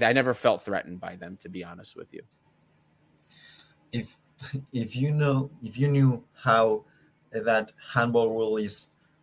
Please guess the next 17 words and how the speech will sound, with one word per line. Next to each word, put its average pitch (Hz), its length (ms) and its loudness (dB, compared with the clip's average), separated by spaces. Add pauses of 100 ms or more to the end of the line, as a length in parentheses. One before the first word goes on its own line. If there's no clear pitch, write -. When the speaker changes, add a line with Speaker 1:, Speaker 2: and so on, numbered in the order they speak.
Speaker 2:
working 117 400 0
here 117 280 -4
in 107 120 0
Spain, 123 520 -2 (1120)
you, 233 120 -14 (580)
uh, 117 180 -2
you 107 120 -6
can't 131 360 2 (540)
make 120 220 -4
it 110 100 -4
an 107 140 -2
idea. 98 440 -2
I 101 220 -4
mean, - 160 0 (640)
uh, 110 460 4 (600)
the 110 580 0 (340)
press, 110 540 4